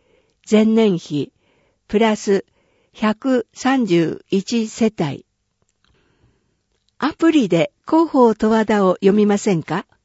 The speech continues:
街色、キューアールコード、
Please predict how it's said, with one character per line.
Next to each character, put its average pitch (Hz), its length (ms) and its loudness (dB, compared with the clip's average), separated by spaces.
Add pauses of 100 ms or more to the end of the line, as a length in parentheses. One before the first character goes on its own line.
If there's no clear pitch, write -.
(680)
街 202 520 -2
色、 185 340 0 (640)
キ 233 200 0
ュ 233 60 4
ー 226 60 0
ア 220 40 0
ー 220 40 -2
ル 214 80 -2
コ 214 220 -2
ー 160 60 -4
ド、 151 220 -8